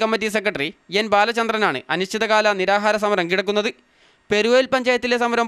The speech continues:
പൂവാട്ടുപറമ്പ് അങ്ങാടിയിൽ പ്രത്യേകം തയ്യാറാക്കിയ പന്തലിലാണ് നടക്കുന്നത്. കുന്നമംഗലം ഏരിയ കമ്മിറ്റി അംഗം കെ ആർ സുബ്രഹ്മണ്യൻ നിരാഹാര സമരം ഉദ്ഘാടനം ചെയ്തു. കെ പ്രേമരാജൻ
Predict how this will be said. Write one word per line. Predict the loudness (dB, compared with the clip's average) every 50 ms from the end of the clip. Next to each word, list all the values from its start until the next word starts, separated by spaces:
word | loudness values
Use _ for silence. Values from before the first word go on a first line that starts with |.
| 0 0
പൂവാട്ടുപറമ്പ് | 2 2 2 2 2 0 0 0 0 2 0 0
അങ്ങാടിയിൽ | 2 2 2 2 0 -2 -4 -8 _ _ _ _ _ _ -4
പ്രത്യേകം | -4 -2 0 0 0 0 0 0
തയ്യാറാക്കിയ | 0 2 2 2 2 2 2 0 -2 0 0
പന്തലിലാണ് | -2 -2 -2 -2 0 2 2 2 2 2
നടക്കുന്നത്. | 0 0 0 0 0 0 -2 -2 _ _ _ _ -8 -4
കുന്നമംഗലം | -2 0 0 0 2 2 2 0 0 0 0 0
ഏരിയ | 2 0 0 0
കമ്മിറ്റി | 0 -2 -2 -2 0 -2 0
അംഗം | 2 0 0 0 _ _ _ _ _ _ _ _ _ -2
കെ | 0 2 2
ആർ | 2 2 0
സുബ്രഹ്മണ്യൻ | -2 0 2 2 2 2 2 0 -2 -2 -2 0
നിരാഹാര | 2 2 2 4 2 2 2 2
സമരം | 2 2 2 0 0 0 -2
ഉദ്ഘാടനം | -2 2 2 0 2 2 0 0 0
ചെയ്തു. | 0 0 -2 -6 _ _ _ _ _ _ _ -4 -2
കെ | -2 -2 0 0
പ്രേമരാജൻ | 0 0 2 2 2 2 2 2 0 -2